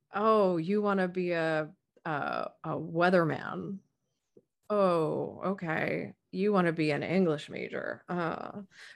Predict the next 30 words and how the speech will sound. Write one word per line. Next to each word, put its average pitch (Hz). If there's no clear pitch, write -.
or 208
what, 220
you 247
know, 165
whatever 196
it 196
is. -
Um, 160
and 208
i-, -
there 202
is 202
a 196
value 196
placed 208
on 170
those 151
things. 127
And 208
then 208
there's 220
a 220
value 202
placed 202
on 202
the 190
achievement 269
of 156
those -
things. -